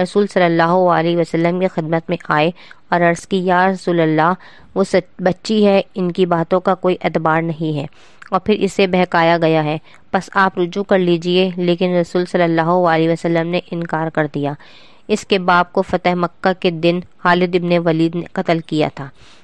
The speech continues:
یہ روایت واضح طور پر اس بات کی طرف ہماری رہنما-، رہنمائی کرتی ہے کہ رسول کو کمسن اور حسین و خوبصورت سے نکاح کرنے کا شوق نہیں تھا۔ اگر شوق ہوتا تو ملیکہ بنت کعب کی طلاق نہ دیتے، کیونکہ وہ کمسن بھی تھی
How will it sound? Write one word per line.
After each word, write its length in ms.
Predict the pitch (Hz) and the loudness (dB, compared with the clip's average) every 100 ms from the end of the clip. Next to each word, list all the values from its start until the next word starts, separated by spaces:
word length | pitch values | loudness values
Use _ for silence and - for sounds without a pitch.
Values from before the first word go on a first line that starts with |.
| - | -4
یہ 100 | 196 | -2
روایت 480 | 185 185 180 185 - | 0 2 2 2 0
واضح 220 | 165 160 190 | -2 0 0
طور 160 | 180 170 | 0 0
پر 260 | - 170 175 - - - | 0 -2 -2 -10 -18 -8
اس 160 | 190 | -8
بات 320 | 180 180 175 - | 0 2 2 0
کی 100 | 190 | -4
طرف 460 | - 175 175 - | 0 0 0 -6
ہماری 340 | 175 165 165 180 | -2 0 0 0
رہنما-، 400 | 175 170 165 165 | -2 -2 -4 -2
رہنمائی 480 | 165 175 170 165 190 | 0 0 0 0 2
کرتی 400 | 196 175 - 180 | 0 0 0 2
ہے 160 | 180 190 - - - - | 2 0 -4 -20 -18 -4
کہ 80 | |
رسول 480 | 180 175 - 202 202 | 0 0 0 0 0
کو 260 | 190 190 185 - | 2 2 0 0
کمسن 440 | 170 170 - 190 | -2 -2 -4 0
اور 100 | 190 | 0
حسین 380 | 175 160 180 185 | 0 0 -2 0
و 40 | 190 | -2
خوبصورت 460 | 165 160 - 196 196 | -4 -10 -4 0 0
سے 140 | - | 0
نکاح 320 | 165 156 175 175 | -2 -2 -2 0
کرنے 300 | 175 165 160 | -2 -2 -4
کا 140 | 165 | -2
شوق 380 | 175 - 175 175 | -4 0 -2 -2
نہیں 320 | 165 147 165 | -6 -4 -4
تھا۔ 140 | 170 151 - - - - | -4 -6 -6 -20 -20 -10
اگر 180 | - 185 180 | -2 0 0
شوق 360 | - 185 180 | 0 0 0
ہوتا 320 | 175 165 180 190 - - | -6 -2 -2 -2 -6 -6
تو 100 | 180 | -2
ملیکہ 540 | 170 160 165 170 190 | 0 0 -2 0 0
بنت 320 | 175 170 160 175 | 0 -2 -2 -2
کعب 340 | - 165 165 - | 0 0 0 -2
کی 120 | 185 | -6
طلاق 420 | - 165 160 165 | 0 2 2 0
نہ 100 | 170 165 160 | -2 -2 -2
دیتے، 300 | 147 - 160 - - - - | -4 -6 -12 -14 -20 -20 -10
کیونکہ 300 | 202 190 208 | -6 -2 0
وہ 140 | 196 | 2
کمسن 500 | 190 180 170 - 202 | 2 0 -2 -4 -4
بھی 100 | 190 | -2
تھی 280 | 190 - 196 | -2 -2 -4